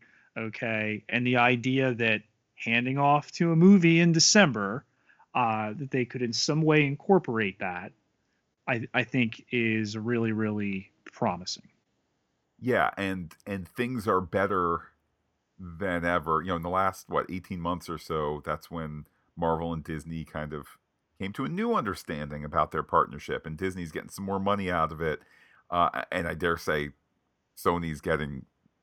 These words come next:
Speaker 2: you know, kind of more creative oomph and, you know, uh, perhaps it's a bit less tangible there, but,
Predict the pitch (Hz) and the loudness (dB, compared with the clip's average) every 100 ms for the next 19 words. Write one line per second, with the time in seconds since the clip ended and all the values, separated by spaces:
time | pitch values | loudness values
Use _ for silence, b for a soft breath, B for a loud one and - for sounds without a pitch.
0 | - 95 73 85 76 78 80 80 78 80 | -12 -4 -2 0 -2 -2 0 2 4 4
1 | 78 76 - _ - - 98 90 - 95 | 2 -2 -6 _ -14 -6 -2 -2 -2 -2
2 | 92 - 80 78 71 78 64 - - 60 | -4 -6 -6 -6 -4 -2 -2 -8 -8 -8
3 | - - _ 113 107 95 92 98 87 - | -8 -20 _ 2 2 -2 -2 0 -2 -2
4 | 104 101 87 82 76 73 73 87 80 | -4 -4 -2 -4 -2 -4 -4 -2 -2